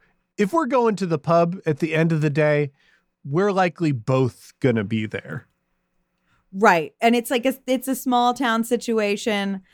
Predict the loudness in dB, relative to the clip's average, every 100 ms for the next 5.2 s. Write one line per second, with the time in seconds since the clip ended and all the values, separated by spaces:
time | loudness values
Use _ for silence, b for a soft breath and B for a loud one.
0 | b b -4 0 2 2 -2 -4 -10 -16
1 | _ _ _ -8 0 2 2 0 -6 -14
2 | -16 _ _ _ _ _ -20 -20 _ -2
3 | 2 2 2 2 0 0 2 2 0 0
4 | -2 0 -2 0 0 2 0 0 0 2
5 | 0 -4